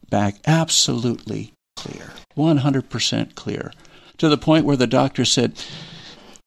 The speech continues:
"I'm sorry for the scare. I guess we, I guess we must have made a misdiagnosis," even though they told me he had the,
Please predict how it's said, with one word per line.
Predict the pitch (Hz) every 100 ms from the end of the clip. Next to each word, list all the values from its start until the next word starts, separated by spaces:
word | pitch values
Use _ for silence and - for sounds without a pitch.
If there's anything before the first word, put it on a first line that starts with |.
| -
"I'm | 127 135
sorry | 123 139 131 123
for | 120
the | 113
scare. | - - 110 104
I | 101 104
guess | 117 117 - - -
we, | 113 113 110 107 101 104 - _ _ _ _
I | -
guess | 113 127 -
we | 123
must | 110 113 -
have | 110
made | 110 107
a |
misdiagnosis," | 110 110 - 120 107 101 107 117 - 92
even | 143 143 127
though | 123 120
they | 110 107
told | - 127 104
me | 104
he | 104 117
had | 104 113 104
the, | 110 101